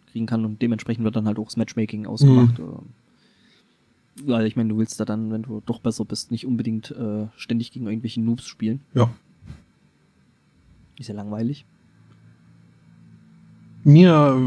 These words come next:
Speaker 2: wär das ja,
Speaker 1: Ja,
Speaker 2: äh,
Speaker 1: mal gu-, mal gucken.
Speaker 2: zu stressig, äh, so gut in StarCraft zu sein. Also so, wie man das dann, wenn man da mal irgendwie welche professionellen Spieler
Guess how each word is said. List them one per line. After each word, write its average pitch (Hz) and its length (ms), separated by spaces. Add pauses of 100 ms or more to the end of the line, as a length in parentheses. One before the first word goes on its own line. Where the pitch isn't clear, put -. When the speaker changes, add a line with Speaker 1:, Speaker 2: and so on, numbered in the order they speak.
Speaker 2:
wär 127 180
das 123 180
ja, 110 220
Speaker 1:
Ja, 269 140
Speaker 2:
äh, - 0
Speaker 1:
mal - 0
gu-, 127 60
mal 110 120
gucken. - 560
Speaker 2:
zu - 180
stressig, 117 580 (100)
äh, 113 180
so 117 240
gut 113 260
in 113 320
StarCraft 113 560
zu - 100
sein. 113 380
Also 110 340
so, 117 240 (1200)
wie 151 140
man 151 200
das 127 260
dann, 120 500
wenn 117 200
man 113 160
da 113 100
mal 110 180
irgendwie 113 540
welche 113 240
professionellen 123 1120
Spieler 120 500